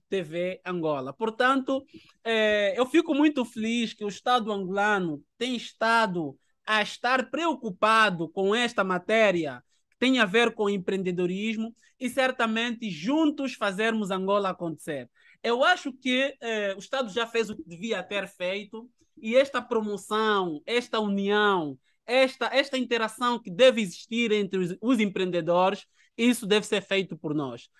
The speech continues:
O Estado não pode fazer tudo. Nós, enquanto cidadãos, temos que estar disponíveis também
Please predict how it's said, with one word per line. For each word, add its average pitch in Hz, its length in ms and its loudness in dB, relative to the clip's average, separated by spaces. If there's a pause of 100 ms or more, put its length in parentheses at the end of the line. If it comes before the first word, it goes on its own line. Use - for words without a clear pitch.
(100)
O 202 60 -4
Estado 254 280 0
não 254 180 4
pode 240 280 4
fazer 196 460 2
tudo. 214 520 0 (220)
Nós, 247 240 4
enquanto 240 400 -2
cidadãos, 202 800 4
temos 214 200 -2
que - 40 -14
estar 233 160 2
disponíveis 247 960 2
também 214 720 2